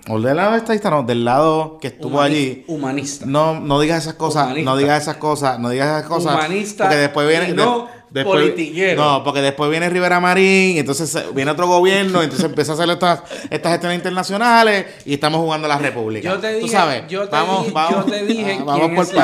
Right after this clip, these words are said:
Speaker 1: partes.
Speaker 2: persona que yo entiendo
Speaker 1: Exacto.
Speaker 2: que está capacitada para atender este tema en esto. No menciona más nadie.
Speaker 1: Está bien, ok.
Speaker 2: Te la dije, ¿verdad?
Speaker 1: Anyway, eh, nada, este es el rebuttal estadista, porque si no nos montaba-, se montaban aquí y traían a doña Miriam, algo así.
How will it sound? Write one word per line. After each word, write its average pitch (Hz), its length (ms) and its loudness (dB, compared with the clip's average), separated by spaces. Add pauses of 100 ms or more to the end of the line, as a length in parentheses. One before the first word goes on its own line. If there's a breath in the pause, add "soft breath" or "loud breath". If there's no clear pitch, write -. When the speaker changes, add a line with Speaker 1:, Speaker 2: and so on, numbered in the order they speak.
Speaker 1:
partes. - 100 -4
Speaker 2:
persona 107 420 -4
que 131 280 -8
yo 160 360 0
entiendo 131 440 -4
Speaker 1:
Exacto. 143 180 -2
Speaker 2:
que 147 60 -2
está 135 320 -6
capacitada 156 840 -4 (160)
para 127 240 2
atender 117 380 -2
este 127 240 -6
tema 170 400 -4
en 110 180 -4
esto. 113 240 -6
No 117 160 -2
menciona 180 360 0
más 202 120 -2
nadie. 214 280 -2
Speaker 1:
Está 120 240 -2
bien, 104 320 0 (100)
ok. 120 140 -2 (280)
Speaker 2:
Te 123 120 -10
la 123 100 -2
dije, 143 220 -4
¿verdad? 160 280 -8
Speaker 1:
Anyway, 135 520 0 (120)
eh, 131 560 0
nada, 135 320 0
este 175 220 0
es 180 60 2
el 165 60 -4
rebuttal 165 600 2
estadista, 156 760 -4
porque 123 180 -4
si 117 160 -2
no 120 160 0
nos 143 140 2
montaba-, 117 420 0
se 120 100 -2
montaban 113 400 -2
aquí 143 360 2
y 139 40 2
traían 120 380 0
a 131 80 0
doña 120 260 -2
Miriam, 127 400 0
algo 117 180 0
así. 147 300 -6